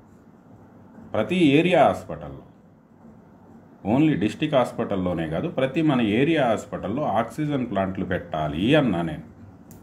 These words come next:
దానికి ఆ నిజామాబాద్ డాక్టర్ ఒక ఆయన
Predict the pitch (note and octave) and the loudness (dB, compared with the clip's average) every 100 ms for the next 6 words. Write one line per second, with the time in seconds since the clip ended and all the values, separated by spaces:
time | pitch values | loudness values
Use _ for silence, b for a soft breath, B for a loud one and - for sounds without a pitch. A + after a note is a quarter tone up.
0 | - - - - - - - - - D3+ | -20 -20 -20 -20 -20 -20 -20 -20 -2 4
1 | E3 E3+ D3+ C#3 B2+ D3+ F3+ E3+ D#3 D3 | 6 6 6 6 4 2 4 4 4 4
2 | B2+ B2 - B2 A2+ A2+ B2 | 2 2 -2 -2 2 2 2